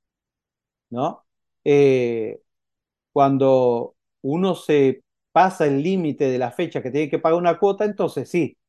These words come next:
está debiendo la tercer cuota, la quinta cuota, la que sea. <clears throat> En el sistema financiero no se lo toma como,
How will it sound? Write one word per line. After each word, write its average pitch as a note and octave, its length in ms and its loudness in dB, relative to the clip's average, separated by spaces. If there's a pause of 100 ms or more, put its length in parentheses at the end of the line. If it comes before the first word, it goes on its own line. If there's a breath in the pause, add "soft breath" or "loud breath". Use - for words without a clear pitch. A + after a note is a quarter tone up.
(160)
está C#3+ 340 0
debiendo D#3+ 720 -2 (440)
la B2 180 -6
tercer B2+ 400 -6
cuota, D3+ 400 2
la D3 140 -2
quinta B2 280 -8
cuota, C#3 300 -4
la B2+ 120 -6
que A2 100 -10
sea. - 260 -8 (120)
<clears throat> C#3 240 -14 (1300)
En D3+ 80 -4
el D3+ 100 2
sistema G3+ 440 0
financiero E3 600 -2
no D3 180 -6
se C#3 120 -10
lo B2+ 140 -6
toma E3 340 -4
como, B2+ 460 -6